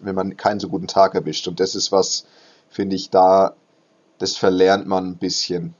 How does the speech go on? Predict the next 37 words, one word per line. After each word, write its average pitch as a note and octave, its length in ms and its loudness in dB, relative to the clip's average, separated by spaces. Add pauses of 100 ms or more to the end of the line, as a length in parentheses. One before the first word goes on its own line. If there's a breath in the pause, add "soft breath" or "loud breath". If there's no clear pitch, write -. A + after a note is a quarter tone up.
Also F#2 420 2 (400)
da - 120 -6
kann - 180 -2
man F#2 120 -2
auch - 140 0
viel A#2 300 -6
und - 80 -6
gut - 180 -6
trainieren, G#2+ 500 2
aber G2 300 4
so G2 140 -2
dieses F#2+ 680 -4 (440 soft breath)
im C3 200 4
Turnier, A2+ 480 2
wenn's G2+ 240 0
so G#2 100 0
ein G2 80 -2
bisschen G2+ 300 -4
mehr G2 80 2
Druck A#2+ 300 0
ist, A#2 200 0
dann G2 120 0
einfach G2 500 0 (760 soft breath)
ständig G2+ 460 -4
so G2 140 0
Up - 160 4
and F#2+ 120 0
Downs F#2+ 340 2
machen G2+ 360 -2
von F#2+ 160 -4
jeder F#2+ 160 0
Situation, F#2+ 640 0
das F#2+ 260 -2
ist - 220 -6
was, F2+ 240 -2
das, - 420 -4 (960 soft breath)
das, - 320 -6